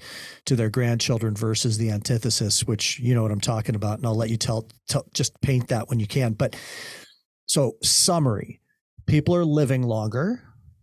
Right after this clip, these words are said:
okay? Things are getting more expensive. People own homes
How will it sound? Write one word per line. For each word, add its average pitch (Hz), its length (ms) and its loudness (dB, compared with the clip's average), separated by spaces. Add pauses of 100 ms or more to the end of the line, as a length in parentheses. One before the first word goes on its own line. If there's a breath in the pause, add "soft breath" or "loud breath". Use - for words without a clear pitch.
(420)
okay? 123 340 -2 (1400 loud breath)
Things 156 260 2
are 147 80 2
getting 131 320 0
more 120 200 0
expensive. - 920 -2 (1600 loud breath)
People 139 640 0
own 170 320 2
homes 143 800 2